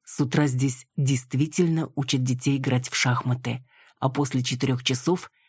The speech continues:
собирается совсем другой народ».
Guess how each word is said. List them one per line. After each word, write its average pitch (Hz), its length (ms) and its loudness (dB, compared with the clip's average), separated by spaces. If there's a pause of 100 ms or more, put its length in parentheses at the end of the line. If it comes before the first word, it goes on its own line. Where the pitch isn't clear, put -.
(160)
собирается 127 640 0
совсем 131 540 0
другой 131 320 0
народ». 120 460 0